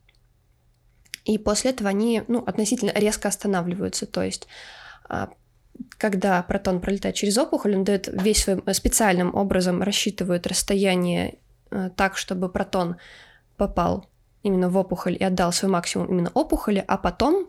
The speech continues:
после опухоли, здоровые ткани не подвергаются облучению. Вот такой способ. А, сейчас также развивается нанотераностика. Тераностика —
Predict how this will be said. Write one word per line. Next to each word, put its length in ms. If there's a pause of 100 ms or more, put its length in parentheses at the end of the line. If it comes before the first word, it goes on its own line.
после 320
опухоли, 500
здоровые 420
ткани 460 (440)
не 560 (340)
подвергаются 560
облучению. 600 (600)
Вот 300
такой 320
способ. 440 (2500)
А, 280 (200)
сейчас 440
также 320
развивается 1000 (200)
нанотераностика. 1300 (480)
Тераностика — 600